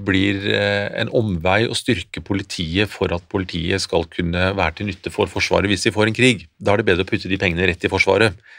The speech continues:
tenker jeg. Men jeg tror at det å styrke evnen til å håndtere disse sammensatte truslene, som er den mest sannsynlige veien inn i krig, eh, både å klargjøre ansvaret og ikke minst sette alle partene bedre i stand til å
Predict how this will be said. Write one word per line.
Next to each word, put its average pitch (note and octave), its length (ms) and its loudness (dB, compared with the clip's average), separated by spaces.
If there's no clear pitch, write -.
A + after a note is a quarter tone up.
tenker F2+ 240 0
jeg. D#2+ 180 2
Men A#2 340 2
jeg G#2+ 180 -2
tror G2 320 -4
at G2+ 100 -4
det F2+ 180 2
å G2 160 0
styrke - 640 -2
evnen E2+ 240 -2
til F2+ 140 -6
å F#2+ 100 0
håndtere F2 380 -2
disse F#2+ 180 -6
sammensatte F#2+ 720 -2
truslene, B2 460 0
som G2 200 2
er F#2 80 0
den G2+ 80 0
mest - 180 -4
sannsynlige F#2+ 640 0
veien G#2 460 0
inn A2+ 300 0
i A#2+ 100 -4
krig, C3 380 0
eh, G2 400 2
både G2 400 2
å B2+ 60 -8
klargjøre G2 340 4
ansvaret F#2 480 2
og B2+ 140 2
ikke G#2 180 -4
minst F#2 380 -2
sette - 580 -2
alle D#2+ 480 0
partene F2 600 0
bedre E2 320 2
i F2 80 0
stand E2 280 0
til E2 200 -2
å F#2+ 80 0